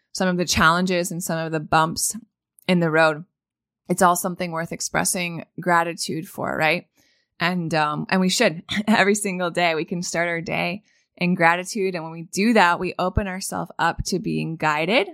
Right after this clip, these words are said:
no matter what's ahead. Um, but big, in a bigger picture or on a more physiological level, we're also releasing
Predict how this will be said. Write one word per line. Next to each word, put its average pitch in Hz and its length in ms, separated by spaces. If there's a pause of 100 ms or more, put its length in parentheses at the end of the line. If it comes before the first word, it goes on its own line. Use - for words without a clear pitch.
(180)
no 180 180
matter 180 320
what's 165 240
ahead. 175 420 (600)
Um, 165 240
but 190 240
big, 196 260
in 190 120
a 185 40
bigger 226 340
picture 202 460
or 170 160
on 170 80
a 170 40
more 175 180
physiological 180 800
level, 165 320
we're 175 140
also 185 420
releasing 170 800